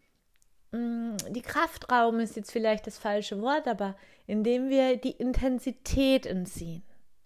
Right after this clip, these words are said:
wie sie in unserem Leben wirken. Denn schließlich gibt's ja noch ganz viele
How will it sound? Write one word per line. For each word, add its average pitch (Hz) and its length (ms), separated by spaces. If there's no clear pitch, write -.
wie 190 260
sie 180 240
in 180 120
unserem 220 580
Leben 190 380
wirken. 180 460
Denn 277 120
schließlich 254 520
gibt's - 240
ja 226 100
noch 208 240
ganz 196 340
viele 196 640